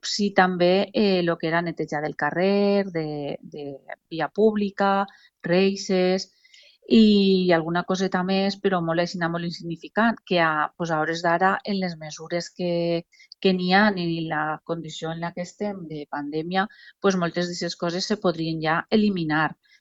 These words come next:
i simplement, pues, en, en la mascareta, eh, portar hidroalcohol, una botelleta al bolsillo per si toques algo, i els col·laboradors sí que continuarem, suposo que això no ho llevarem,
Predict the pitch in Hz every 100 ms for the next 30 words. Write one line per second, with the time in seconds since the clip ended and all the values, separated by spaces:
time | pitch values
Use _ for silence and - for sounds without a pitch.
0 | _ - 240 226 196 175 180 170 165 180
1 | - 208 208 180 165 156 156 151 151 -
2 | 190 175 170 160 160 165 180 185 165 151
3 | - 165 156 151 151 165 160 147 151 156
4 | 160 165 160 165 165 165 165 165 165 165
5 | 160 160 160 156 156 214 220 185 165 160
6 | - - 151 160 180 185 190 165 156 _
7 | _ - - _ - 214 196 185 175 170
8 | 170 160 - 165 160 160 160 160 170 170
9 | - 185 175 180 185 185 190 180 175 175
10 | 185 185 185 180 _ _ _ - 190 180
11 | 175 170 190 175 175 175 170 185 196 202